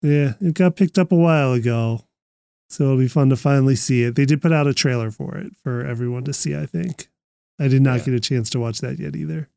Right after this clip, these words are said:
Speaker 2: I think it looks great. I, I love the style for it.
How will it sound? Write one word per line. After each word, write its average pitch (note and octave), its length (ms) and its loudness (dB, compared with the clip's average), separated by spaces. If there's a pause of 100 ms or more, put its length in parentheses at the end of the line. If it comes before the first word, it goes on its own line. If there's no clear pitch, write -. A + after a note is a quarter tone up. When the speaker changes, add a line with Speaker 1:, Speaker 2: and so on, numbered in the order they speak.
(320)
Speaker 2:
I C#3+ 160 0
think G3+ 180 0
it C4 60 2
looks A#2+ 240 -2
great. B2+ 340 -2
I, B2 100 -2 (120)
I B2 120 2
love C3 340 0
the C#3 80 -2
style C3+ 480 0
for C3+ 380 2
it. B2+ 100 -2